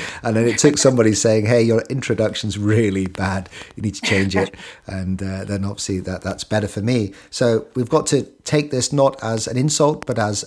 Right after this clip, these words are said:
Speaker 1: um,
Speaker 2: Yeah.
Speaker 1: um, a, a po-, positive kind of thing. And, and you mentioned there about getting clients. You know, you've kind of got these amazing clients. Uh, any tips on,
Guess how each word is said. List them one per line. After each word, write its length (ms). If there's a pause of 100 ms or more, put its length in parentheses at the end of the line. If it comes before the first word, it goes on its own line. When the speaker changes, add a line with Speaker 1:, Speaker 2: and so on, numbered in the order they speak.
Speaker 1:
um, 240
Speaker 2:
Yeah. 440
Speaker 1:
um, 60
a, 160
a 60
po-, 180
positive 580
kind 220
of 220 (180)
thing. 360 (560)
And, 360
and 220
you 80
mentioned 340
there 80
about 240
getting 240
clients. 500
You 60
know, 100
you've 300 (360)
kind 200
of 60
got 260
these 260
amazing 380
clients. 480
Uh, 160
any 220
tips 340
on, 180